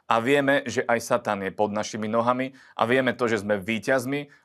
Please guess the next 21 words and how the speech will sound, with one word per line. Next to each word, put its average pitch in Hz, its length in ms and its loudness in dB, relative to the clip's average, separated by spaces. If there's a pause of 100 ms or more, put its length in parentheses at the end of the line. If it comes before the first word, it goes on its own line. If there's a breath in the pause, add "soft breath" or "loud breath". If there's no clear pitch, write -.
lebo 113 500 4
milosť 143 420 2
nášho 143 280 0
Pána 123 340 4
Ježiša 113 300 -4
Krista 110 480 -2
nech 101 100 -6
je 104 80 -6
s 101 80 -10
nami. 104 400 -6
Milosť 127 400 -2
nášho 120 240 0
Pána 117 240 0
Ježiša 101 220 -8
Krista 107 420 -6
je 104 80 -10
s - 140 -14
nami 104 320 -4 (180 soft breath)
po 101 80 -8
všetky 113 480 -4
dni 104 320 -6